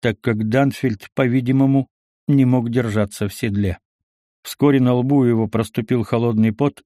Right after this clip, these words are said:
и он лишился чувств. Когда телега была привезена, его уложили на соломе и направились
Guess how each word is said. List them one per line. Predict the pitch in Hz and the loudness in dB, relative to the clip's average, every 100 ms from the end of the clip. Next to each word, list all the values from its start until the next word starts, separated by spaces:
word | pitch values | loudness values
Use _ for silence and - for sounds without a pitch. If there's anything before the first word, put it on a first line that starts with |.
| - | -4
и | |
он | 123 143 | -2 0
лишился | 113 95 - 113 - 101 | 0 -2 -2 -6 -6 -8
чувств. | - 87 - - - _ _ _ _ _ _ _ _ _ _ _ | -8 -10 -10 -20 -20 _ _ _ _ _ _ _ _ _ _ _
Когда | 113 107 156 | 0 2 0
телега | - 139 156 135 131 | 0 0 2 2 2
была | 131 139 | 0 0
привезена, | 110 127 123 113 120 143 107 - _ _ _ _ _ | -2 -2 -2 0 0 0 -2 -6 _ _ _ _ _
его | - 147 190 | 0 2 4
уложили | 160 139 123 170 143 | 4 2 2 2 2
на | 127 | 2
соломе | - 117 110 160 135 107 | 0 -2 0 0 2 2
и | |
направились | 101 98 117 147 139 135 123 - | 0 0 0 0 0 0 -4 -10